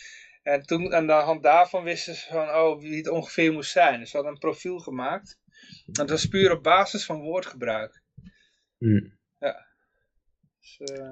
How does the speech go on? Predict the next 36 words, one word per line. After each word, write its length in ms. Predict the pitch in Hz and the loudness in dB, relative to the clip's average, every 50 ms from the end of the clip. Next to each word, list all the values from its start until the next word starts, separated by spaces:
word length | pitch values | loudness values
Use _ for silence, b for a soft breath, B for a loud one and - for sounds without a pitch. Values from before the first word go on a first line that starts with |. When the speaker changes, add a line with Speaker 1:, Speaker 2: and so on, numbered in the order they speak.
| - | -2
Speaker 2:
Als 120 | 151 135 117 | 2 2 4
je 100 | 120 117 | 4 4
trouwens, 480 | - 123 120 117 117 117 113 113 110 | 4 4 6 6 6 6 6 4 4
eh, 280 | 113 113 107 107 104 107 101 104 107 | 4 4 6 6 6 4 4 2 4
Black 240 | 110 110 110 110 - | 4 4 4 4 6
Lives 240 | 113 107 107 107 | 6 6 6 6
Matter 260 | 107 117 127 139 151 147 | 4 4 4 6 6 4
mugshot 500 | 143 151 170 160 165 - - 180 170 143 | 4 4 4 2 2 2 4 4 4 6
doet, 200 | 156 175 175 - | 4 4 4 4
dan, 180 | 165 147 139 - | 2 0 0 0
dan, 380 | 156 143 139 139 147 147 139 123 | 0 2 4 4 4 4 4 4
dan 340 | 127 131 135 139 143 147 | 4 4 4 2 2 2
Speaker 1:
<laughs> 100 | 147 240 208 | 2 2 2
Speaker 2:
krijg 220 | - 151 147 131 | 2 2 4 4
je 80 | 123 135 | 6 6
wel 200 | 135 135 135 135 | 6 6 6 6
het 120 | 139 131 | 4 6
idee 300 | 147 135 131 123 123 123 | 8 8 8 8 8 6
dat 180 | 120 120 120 120 | 6 6 6 6
er 100 | 123 117 | 6 6
inderdaad, 500 | 120 117 117 113 123 123 127 123 120 - | 6 6 6 6 6 6 6 6 6 6
eh, 60 | 135 | 6
een 200 | 123 123 123 123 | 6 6 8 8
heleboel 340 | 123 131 147 151 143 139 139 | 8 6 6 6 4 4 2
chromosomen 680 | - - 139 139 139 139 131 123 135 131 131 123 120 | 4 6 6 6 6 6 4 6 6 6 6 6 6
missen 340 | 113 113 110 101 - - 107 | 6 6 6 4 4 4 4
hierin, 400 | 101 104 104 98 98 98 101 101 | 6 6 6 6 6 4 4 2
eh. 220 | 101 101 101 - - | 2 0 0 -2 -2
<laughs> 1120 | - - - 156 147 - - 113 - - - - - - - - - _ _ - - - | -4 0 2 2 2 2 0 0 0 0 -2 -2 -2 -4 -8 -8 -8 _ _ -6 -4 -2
Mijn 340 | - 131 143 156 160 151 131 | 2 4 6 6 6 6 6
hemel. 340 | 120 135 151 151 135 113 95 | 6 6 6 6 6 4 2
Speaker 1:
Is 260 | - - 208 190 190 190 | 0 -2 -2 -2 -2 -2
het 120 | 190 185 | -4 -4
behoorlijk 380 | 170 175 190 185 185 156 156 110 | -4 -2 2 4 4 6 6 6
een 100 | 131 139 | 4 4
blanke, 720 | 147 185 190 202 208 208 208 214 208 202 202 202 202 196 | 6 6 6 6 6 4 2 2 4 6 8 8 8 10